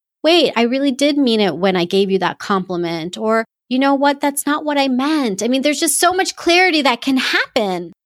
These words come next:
And so this piece is really important to say, are you gonna be strong enough to move past your assumptions and get to clarity? Because I have had clearing conversations with people I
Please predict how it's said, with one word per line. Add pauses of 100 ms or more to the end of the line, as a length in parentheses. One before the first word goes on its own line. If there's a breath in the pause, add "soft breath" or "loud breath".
And
so
this
piece
is
really
important (360)
to
say, (200 soft breath)
are
you
gonna
be
strong
enough
to
move
past
your
assumptions
and
get
to
clarity? (220)
Because (100)
I
have
had
clearing
conversations
with
people
I